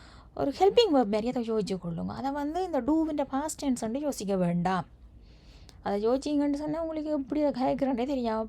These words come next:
போயிடும். இது do, did, done-ன்னு ஒரு விஷயம் இருக்குது. அது செய்கிறதுன்றதுக்கு பாவிக்கிறது. இந்த did தான் இதுல வந்து மு-, முன்னுக்கு வருதுன்றது யோசிக்க வேண்டாம். அப்படி இல்ல. அது வேற, இது வேற.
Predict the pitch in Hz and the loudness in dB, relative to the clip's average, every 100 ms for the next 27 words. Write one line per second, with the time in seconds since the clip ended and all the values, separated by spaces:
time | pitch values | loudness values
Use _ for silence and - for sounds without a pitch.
0 | 202 185 190 214 - - - - - - | -6 -6 -6 -12 -16 -20 -20 -20 -18 -8
1 | 233 302 330 202 254 269 262 262 202 226 | -2 -2 -4 0 2 4 2 -2 2 0
2 | 220 220 214 233 214 220 - 320 302 330 | 0 -4 -4 -4 -2 -4 -4 -4 -2 -4
3 | - 190 - - 247 - 262 285 262 214 | -4 -6 -4 -6 -2 2 2 4 4 2
4 | 196 196 202 196 190 185 214 370 - - | 0 -2 -2 -4 -8 -8 -10 -10 -12 -20
5 | - 214 247 269 240 240 220 277 285 269 | -10 -2 2 2 2 -2 0 0 2 2
6 | 254 233 220 226 196 196 190 190 214 214 | 2 0 -2 -2 -2 -2 -2 -2 -2 -2
7 | 208 208 208 208 269 254 - 196 185 165 | -2 0 -2 -4 -4 -4 -4 -6 -4 -4
8 | 170 180 190 202 180 185 - 202 196 190 | -6 -6 -8 -8 -8 -10 -8 -8 -6 -6
9 | 220 214 185 196 | -6 -6 -6 -8